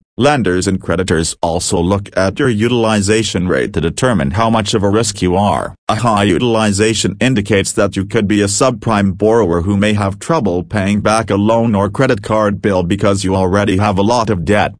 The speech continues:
whereas a low utilization rate illustrates you're able to manage credit responsibly. The credit utilization ratio can be reduced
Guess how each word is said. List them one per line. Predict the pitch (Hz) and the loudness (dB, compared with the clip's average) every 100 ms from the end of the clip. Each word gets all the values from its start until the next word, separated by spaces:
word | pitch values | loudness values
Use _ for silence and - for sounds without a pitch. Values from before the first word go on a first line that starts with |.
| _ - | _ -4
whereas | 107 104 104 101 | -2 0 0 0
a | |
low | 101 117 135 135 | 2 2 2 2
utilization | 123 123 110 107 98 110 107 98 90 | 0 2 0 0 2 0 0 -2 0
rate | 98 85 85 110 | 0 0 0 0
illustrates | 101 87 - 92 90 - | 0 -2 -2 -2 -2 -4
you're | 92 92 | -2 0
able | 113 120 120 | 0 0 0
to | 135 | 0
manage | 117 147 110 101 | 0 2 2 -2
credit | - 120 110 64 | -2 -2 -2 -2
responsibly. | 110 104 - 117 73 55 - 92 60 50 - _ | -2 -2 -4 -2 -2 -4 -4 -4 -4 -8 -14 _
The | 107 | -2
credit | 104 131 127 | 0 0 2
utilization | 104 104 117 110 104 98 113 - 87 85 | 0 0 0 2 2 2 0 -2 -4 0
ratio | 113 117 110 98 | 0 2 0 0
can | 101 101 | 0 2
be | 95 | 2
reduced | 101 98 98 60 - | 2 2 0 -2 -8